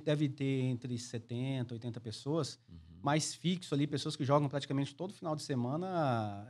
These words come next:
Speaker 1: é de quarenta a cinquenta, tá? Aqui em Campo Grande, né? E os outros clubes eu não, não sei exatamente o número, mas basicamente é isso daí, mas ele vem crescendo, né? Inclusive tem um projeto feminino, né? Que é o...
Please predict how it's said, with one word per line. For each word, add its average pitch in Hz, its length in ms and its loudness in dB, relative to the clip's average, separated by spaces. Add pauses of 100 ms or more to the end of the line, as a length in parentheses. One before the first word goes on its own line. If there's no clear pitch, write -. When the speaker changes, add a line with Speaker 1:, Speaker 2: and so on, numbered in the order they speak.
Speaker 1:
é 113 40 -12
de 113 100 -14
quarenta 123 400 2
a 113 40 -4
cinquenta, 107 600 -8 (440)
tá? 104 100 -8
Aqui 110 240 -6
em 113 40 -2
Campo 117 220 -6
Grande, 98 340 -6
né? 107 180 -12 (560)
E 120 380 0
os 123 140 2
outros 123 160 -4
clubes 135 260 -4
eu 143 60 2
não, 147 180 2
não 127 180 0
sei 120 220 -4
exatamente 120 440 -2
o - 20 -6
número, 170 200 2
mas 165 340 2
basicamente 156 680 2
é - 20 -2
isso 165 120 -6
daí, 202 260 0
mas 220 180 2
ele 214 160 4
vem 208 140 0
crescendo, 151 640 4
né? 160 140 2 (420)
Inclusive 139 340 -4
tem 170 80 2
um 170 120 4
projeto 139 520 6
feminino, 147 680 6
né? 135 260 2
Que 123 140 -6
é 117 80 -4
o... 117 120 -8